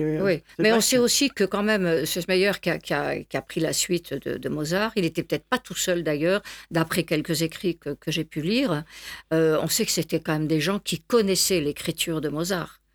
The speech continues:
Speaker 1: Mm.
Speaker 2: Ils savaient comment, euh, il fallait écrire, quoi.
Speaker 1: Sa femme aussi, a sans doute, euh,
Speaker 2: Alors,
Speaker 1: a peut-être contribué à
Speaker 2: mm,
Speaker 1: lui
Speaker 2: euh,
Speaker 1: demander non.
Speaker 2: Bon, sa femme, euh, elle n'était pas musicienne, hein, faut
Speaker 1: Non.
Speaker 2: elle, elle, euh, non,
Speaker 1: Mais elle
Speaker 2: non,
Speaker 1: n'a pas
Speaker 2: mais
Speaker 1: été chercher pour que ça se,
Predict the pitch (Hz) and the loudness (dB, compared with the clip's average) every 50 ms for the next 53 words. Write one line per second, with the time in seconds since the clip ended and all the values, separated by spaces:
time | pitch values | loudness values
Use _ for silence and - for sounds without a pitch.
0 | _ _ - 180 160 - - _ _ _ _ _ _ - - - 208 208 165 196 | _ _ -4 -4 -4 -4 -6 _ _ _ _ _ _ -4 -2 -2 -2 -2 0 0
1 | 226 202 - - 185 160 165 175 170 156 139 139 139 - 156 151 - - - - | 0 -2 -2 -2 -2 0 0 0 0 -2 -4 -6 -6 -6 -6 -6 -6 -6 -6 -6
2 | - 139 - - - 143 156 147 151 - _ - 147 - - - - 185 151 139 | -6 -8 -10 -8 -6 -2 -2 -2 -4 -4 _ -6 -6 -4 -4 -4 -2 -2 -4 -4
3 | _ _ - - 170 - _ _ _ _ _ _ _ _ _ - - 202 - - | _ _ -12 -12 -12 -12 _ _ _ _ _ _ _ _ _ 0 0 0 2 4
4 | 330 320 285 220 170 - - - 185 165 - 170 - - 180 160 156 175 170 - | 2 4 4 4 4 2 2 2 2 2 2 0 -2 0 0 2 2 2 0 0
5 | _ 160 151 151 147 _ - - - - 202 208 214 175 - _ - - 196 - | _ 0 0 0 0 _ -10 -12 0 2 4 4 4 2 0 _ -2 -2 0 2
6 | - 208 233 220 - - - 214 - - 247 202 165 202 214 208 202 190 180 175 | 2 2 2 2 2 2 0 2 4 4 2 4 6 6 6 8 8 8 6 6
7 | 175 175 175 175 226 226 220 214 208 202 190 185 - 214 208 208 202 208 190 208 | 6 6 6 4 4 2 2 4 4 6 6 6 6 6 8 8 6 8 8 8
8 | 208 208 208 196 180 170 - _ _ _ _ - 220 214 214 220 - - 202 - | 8 8 8 6 4 4 0 _ _ _ _ 0 2 2 4 2 0 0 -2 -2
9 | - - 220 214 214 202 190 185 165 170 165 180 160 170 151 151 143 131 127 135 | -2 -2 0 0 2 2 2 4 2 2 0 0 0 0 0 0 0 -2 -2 -2
10 | - - 131 131 - 151 156 156 - - - - 190 175 160 175 - 185 175 175 | -2 -2 -4 -4 -6 -6 -8 -10 -8 -8 -2 0 2 4 4 4 4 4 4 4
11 | 165 160 - - - - - _ - - - 90 78 - 190 185 160 180 185 165 | 4 2 -4 -8 -16 -16 -16 _ -14 -10 -10 -8 -4 0 2 4 4 4 4 4
12 | - 196 190 - - 202 - - 185 - - - 208 - - 175 - - - 165 | 4 2 2 4 2 2 0 0 0 -2 0 0 0 0 -2 -6 -4 -2 0 0
13 | - - - - - 180 170 170 170 170 | 0 -2 -6 -2 0 0 2 2 2 2